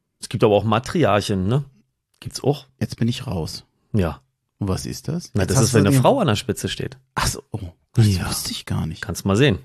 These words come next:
Speaker 2: Ah, oh Gott, Wissenslücke. Gut, ehe wir noch mehr Bildungsprobleme bei mir aufzeigen.
Speaker 1: <laughs>
Speaker 2: Wusste ich wirklich nicht.
Speaker 1: Nee,
Speaker 2: Ähm,
Speaker 1: das, äh, hab ich mal, äh,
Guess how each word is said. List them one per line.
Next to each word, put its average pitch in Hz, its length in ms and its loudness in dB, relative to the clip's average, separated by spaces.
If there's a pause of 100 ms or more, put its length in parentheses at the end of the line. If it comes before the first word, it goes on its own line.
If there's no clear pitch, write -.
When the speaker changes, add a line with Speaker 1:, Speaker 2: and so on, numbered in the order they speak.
(160)
Speaker 2:
Ah, 151 320 2 (360)
oh 104 80 -8
Gott, - 340 -8
Wissenslücke. 113 680 -4 (300)
Gut, 175 380 2
ehe 156 140 2
wir 147 120 4
noch 135 240 4
mehr 131 240 6
Bildungsprobleme 127 1040 4
bei 104 140 2
mir 101 200 2
aufzeigen. 113 640 2
Speaker 1:
<laughs> - 760 -4 (680)
Speaker 2:
Wusste 113 240 -4
ich - 80 -10
wirklich - 280 -8
nicht. - 180 -10 (400)
Speaker 1:
Nee, 120 100 0
Speaker 2:
Ähm, 113 100 4
Speaker 1:
das, 113 280 2
äh, 104 240 2
hab 113 140 2
ich 131 120 -2
mal, 131 260 6 (360)
äh, - 20 -8